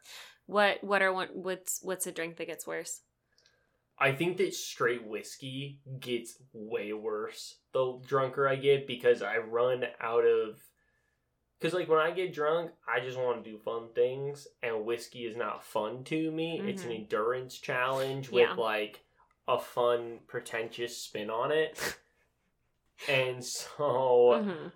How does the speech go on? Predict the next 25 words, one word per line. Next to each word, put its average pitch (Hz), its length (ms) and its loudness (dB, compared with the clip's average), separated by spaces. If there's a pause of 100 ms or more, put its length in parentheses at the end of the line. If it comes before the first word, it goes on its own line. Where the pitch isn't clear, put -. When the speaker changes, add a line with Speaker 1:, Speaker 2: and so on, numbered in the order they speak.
(400)
Speaker 2:
that's 147 340 2
not 165 300 2
fun 156 320 6
to 139 180 0
me 123 160 -2
when 117 140 4
I'm 113 200 0
drunk. 113 400 0
I 120 120 8
want 147 260 8
to 143 80 2
dance 135 580 0
and 127 200 -4
drink 127 340 -4
crazy 120 500 0
shit. 113 500 2 (440)
Speaker 1:
Yeah, 262 420 4
I, 285 600 2
I 262 140 6
think 277 240 0
that 415 180 2
probably 185 1040 2 (180)
post-wedding 202 760 0
is 220 180 -2
the 220 160 -6